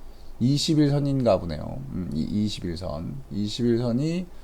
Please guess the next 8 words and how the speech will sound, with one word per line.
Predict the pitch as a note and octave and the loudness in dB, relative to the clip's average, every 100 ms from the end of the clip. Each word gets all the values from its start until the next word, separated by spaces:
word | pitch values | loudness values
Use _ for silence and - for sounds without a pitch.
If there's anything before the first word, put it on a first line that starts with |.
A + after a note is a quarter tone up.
| - - | -16 -6
상당히 | C3+ C3 B2+ A#2 | -2 2 2 2
중요한 | - G#2+ G#2+ G2 | 0 0 0 0
선으로 | A2 G#2 G2 G2+ | -2 -2 0 0
보입니다. | A2+ F#2 E2+ D2+ D2+ - - | 0 0 -2 -4 -8 -10 -8
음, | E2+ D#2 - - - - - - - - - - - - - - A2 - - | -8 -8 -10 -12 -12 -14 -14 -16 -14 -12 -12 -12 -14 -16 -16 -14 -14 -12 -10
많이 | - F#2 G2+ | -6 -2 0
떠 | - C#3+ | 2 2
있죠. | C3+ F#2 | 0 -6